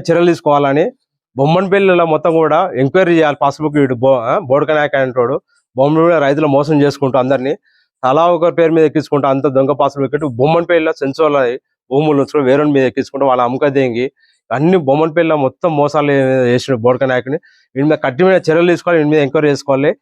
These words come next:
ఈ హనుమంతు కూడా కఠిన చర్యలు తీసుకోవాలి. పొద్దుగాల పూట ఒకరు ఆఫీసులో పని చేయనీకి వస్తే రైతులకు తీసేట గంటలు పని చేస్తారు, వారం రోజులు, పది రోజులు పని. ఈ టైంలో ఏం పని ఉంది? ఒక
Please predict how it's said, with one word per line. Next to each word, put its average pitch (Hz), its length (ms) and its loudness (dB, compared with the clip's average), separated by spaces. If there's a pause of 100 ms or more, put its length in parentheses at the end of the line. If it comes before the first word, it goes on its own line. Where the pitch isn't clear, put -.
(240)
ఈ 127 140 -2
హనుమంతు 165 380 0
కూడా 165 160 2
కఠిన 151 300 -2
చర్యలు 135 160 0
తీసుకోవాలి. 135 300 0 (340)
పొద్దుగాల 190 600 2
పూట 170 140 -2 (120)
ఒకరు 165 240 -2 (200)
ఆఫీసులో 175 400 -2
పని 156 180 0
చేయనీకి 180 360 2
వస్తే 151 260 -2
రైతులకు 147 420 -2 (540)
తీసేట 214 320 0 (120)
గంటలు 180 300 0
పని 165 180 0
చేస్తారు, 160 260 -2 (360)
వారం 147 300 0
రోజులు, 165 180 0
పది 147 160 2
రోజులు 156 240 2
పని. 113 180 -4 (380)
ఈ 143 120 2 (120)
టైంలో 180 260 0
ఏం 190 140 0
పని 180 180 0
ఉంది? 160 160 2 (240)
ఒక 135 80 -4